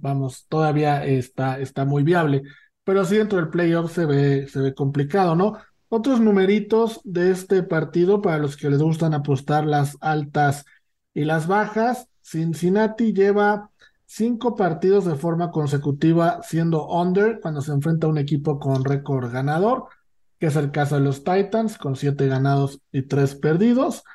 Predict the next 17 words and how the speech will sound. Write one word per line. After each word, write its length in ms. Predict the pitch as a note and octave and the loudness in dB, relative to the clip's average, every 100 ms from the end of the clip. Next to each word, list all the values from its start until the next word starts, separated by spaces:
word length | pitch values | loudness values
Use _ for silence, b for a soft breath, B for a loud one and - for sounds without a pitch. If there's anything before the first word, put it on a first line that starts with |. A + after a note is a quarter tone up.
| B B _ - | B B _ -6
Y 80 | E3 | 0
los 300 | F3+ F#3+ - | 2 0 0
Titans 680 | C4 C4+ C4 C4+ D4 C4+ - | 2 2 0 -2 -2 -6 -6
en 380 | F#3 F#3 F#3 F#3 _ - | 0 0 0 -4 _ -4
nue-, 440 | F#3+ A3 B3+ C4 | 2 2 2 2
en 160 | G3+ G3 | 2 2
o-, 140 | A#3+ | 2
los 160 | G3+ F#3+ | 0 -2
últimos 480 | B3+ C#4+ C4 G3 - | -2 0 0 -2 -2
ocho 320 | A#3 A3+ A3+ | -2 -2 -2
partidos 460 | G3 E3 F#3 G#3+ F3+ | -2 0 4 4 2
de 120 | D3 | 0
nueve, 420 | D#3 E3+ F#3 A#3 | 0 0 0 0
cuando 240 | A#3+ D#3+ C#3+ | -2 -4 -2
juegan 300 | E3 F3+ F3 | 0 0 2
de 80 | C#3+ | 2
locales, 640 | C3+ C#3 E3 G3 A#3 | 0 0 2 2 0